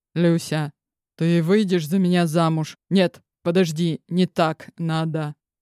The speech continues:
Я усадил Люсьен на стул, с трудом разжал руки, не желая отпускать её даже на миг.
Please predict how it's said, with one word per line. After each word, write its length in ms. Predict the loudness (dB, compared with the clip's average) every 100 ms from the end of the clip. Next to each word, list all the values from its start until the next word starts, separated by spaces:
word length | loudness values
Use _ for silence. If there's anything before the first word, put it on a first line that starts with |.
| _ -4
Я 420 | 0 4 4 4
усадил 680 | 2 -2 -2 0 2 2 2
Люсьен 640 | 2 0 -2 -2 0 0
на 120 | 0 -2
стул, 600 | -6 -2 2 4 2 -2 _ _ _ _
с 140 | -10
трудом 560 | -2 0 2 2 2 2
разжал 600 | 0 -2 -2 2 4 2
руки, 760 | 2 2 4 4 2 0 0 -2 _ _
не 180 | -2 0
желая 380 | 2 4 4 2
отпускать 640 | 0 -8 -12 -2 -2 -2
её 360 | -2 -2 0 0
даже 360 | 0 -2 -2
на 200 | -2 -2
миг. 440 | 0 0 -2 -6